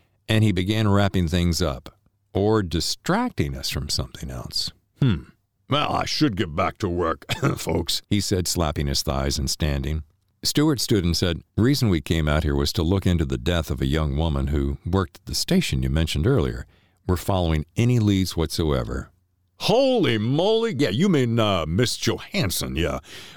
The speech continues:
Wife and I heard about that. Mm, man, she was some kind of beautiful. What a sad state of affairs, taking her own life like that. Does not make any sense." "Actually, sir, we're pretty sure she was murdered."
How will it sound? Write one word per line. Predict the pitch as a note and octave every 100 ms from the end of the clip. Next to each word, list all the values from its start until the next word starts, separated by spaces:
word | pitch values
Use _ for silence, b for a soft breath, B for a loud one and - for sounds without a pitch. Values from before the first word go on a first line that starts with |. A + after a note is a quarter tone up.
| B
Wife | F2+ G#2+ G2+
and | F#2+
I | D#2+
heard | F2+ D#2+
about | C#2 C2 B1
that. | B1 B1 -
Mm, | C#3+ D#3+ A2+ D#2+
man, | C2 E2 F2 C2+
she | - B1+
was | A1
some | - C2
kind | - C2
of | A#1
beautiful. | B1+ C2 A1 A#1+ B1+ b b b b
What | A2 C3+ -
a | F#2 -
sad | - A#2 A#2+
state | A2+ - G#2+ G#2
of | D#2+
affairs, | D2 - G2+ G#2+ -
taking | - G2 G#2
her | F2+ -
own | F#2 G2
life | F2+ C#2+ D#2+ F#2 F#2
like | C2 A#1 A#1 A1 -
that. | E2 D2+ A#1 - -
Does | F2+ G#2+
not | F#2+ G#2 E2
make | E2 D2+
any | E2 C#2
sense." | C#2+ B1 A1+ - _ _ -
"Actually, | D3 F#3 - C3+ B2 A#2+
sir, | G2+ - A#2 A#2
we're | B2 D3
pretty | - - C4+
sure | - F#3
she | - E3+
was | A#2 F#2
murdered." | G#2 D3+ D#2+